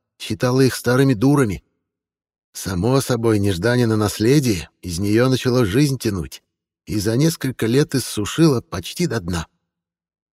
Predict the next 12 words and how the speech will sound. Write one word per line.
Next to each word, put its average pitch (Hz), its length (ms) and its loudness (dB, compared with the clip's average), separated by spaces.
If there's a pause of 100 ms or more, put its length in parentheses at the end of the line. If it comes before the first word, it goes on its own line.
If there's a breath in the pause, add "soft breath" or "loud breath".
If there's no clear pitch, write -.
(480)
У - 80 -6
людей 107 340 2
все 131 180 0
просто. - 420 -4 (640)
Если 117 320 -2
даже 113 260 0
ты 120 120 0
ухватил 120 500 2
не 110 200 0
свой 113 260 -2
денежный 95 420 -2
кусок, - 420 -4